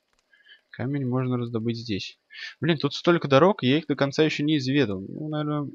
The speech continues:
изведу. О, кстати, попугай, надо к нему тоже будет сбегать. Как вы знаете, если здесь находится попугай, значит, там разбился корабль, и есть шанс из воды вынуть какой-нибудь лут.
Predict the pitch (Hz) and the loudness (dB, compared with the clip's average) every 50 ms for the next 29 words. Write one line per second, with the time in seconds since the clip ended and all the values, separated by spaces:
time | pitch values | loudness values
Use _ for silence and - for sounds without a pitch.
0 | _ _ _ _ _ _ _ _ - - 127 127 135 139 131 101 - - 110 110 | _ _ _ _ _ _ _ _ -8 -8 -6 -4 -2 -2 -2 -2 -2 -6 -8 -8
1 | - - 101 95 - - - - 151 139 117 92 90 95 98 98 101 - - 110 | -8 -8 -8 -8 -10 -14 -10 -8 -6 -4 -2 -2 -2 -4 -6 -6 -8 -8 -6 -6
2 | 110 101 113 107 107 110 107 104 113 135 156 170 160 123 - - _ _ _ _ | -6 -6 -6 -6 -4 -4 -6 -4 -2 -2 -2 0 0 -2 -4 -8 _ _ _ _
3 | _ _ _ _ _ _ - - - _ _ - - 123 - 127 120 123 120 107 | _ _ _ _ _ _ -18 -18 -18 _ _ -10 -8 -2 -2 0 2 2 0 2
4 | - 120 113 - - 113 110 117 113 - 117 - 120 117 - - - 123 127 135 | 0 -2 -2 -2 -2 -2 -2 -2 -2 -4 -4 -2 -2 -4 -4 -4 -14 -10 -4 2
5 | 165 180 175 127 127 120 - - 120 117 120 123 123 127 131 127 120 - 123 - | 4 4 4 4 2 0 0 0 -2 0 2 2 2 2 2 0 0 0 -2 0
6 | 143 156 151 135 110 101 98 98 101 101 101 101 101 107 110 120 120 - - 113 | 4 6 6 6 6 4 2 2 0 0 -2 -2 -2 -2 -2 -2 -2 -2 -2 -2
7 | 131 151 - - - - - - - - - - 113 117 113 110 110 107 117 127 | -2 -2 -4 -8 -10 -10 -10 -10 -12 -14 -12 -8 -6 -4 -2 -2 0 0 0 0
8 | 135 135 135 127 123 120 110 107 113 120 123 - - - - - 120 123 - 135 | 0 0 -2 -2 -2 -4 -4 -4 -4 -4 -6 -6 -8 -10 -8 -8 -10 -8 -6 -4
9 | 147 147 120 - - - - | -2 -2 -4 -4 -8 -14 -20